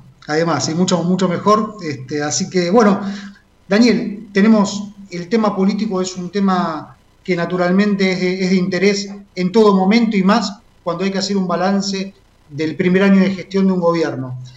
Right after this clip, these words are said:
En ese sentido, eh, con tu, con tu experiencia, preguntarte un poco, ¿cómo ves el año que pasó para el gobierno de Alberto Fernández, teniendo en cuenta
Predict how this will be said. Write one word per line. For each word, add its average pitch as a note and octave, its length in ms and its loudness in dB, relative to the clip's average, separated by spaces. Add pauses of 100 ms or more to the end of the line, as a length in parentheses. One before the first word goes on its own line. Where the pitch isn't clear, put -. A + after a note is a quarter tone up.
(260)
En F3 120 -2
ese - 160 2
sentido, A3+ 600 2
eh, D#3 480 -4
con D#3+ 260 -2
tu, D#3+ 300 -4
con E3 160 2
tu F3 80 2
experiencia, G3 520 4
preguntarte F#3 480 4
un E3 120 -2
poco, F#3 360 -2 (460)
¿cómo A3+ 260 8
ves G3+ 220 4
el E3+ 100 -2
año F3+ 220 -2
que D#3+ 120 -10
pasó G3 680 -10
para D#3 160 -8
el D#3 80 -12
gobierno F3+ 400 -2
de E3 80 0
Alberto F3 320 0
Fernández, G3 640 2 (340)
teniendo G#3 240 2
en F#3+ 80 4
cuenta G#3 580 -2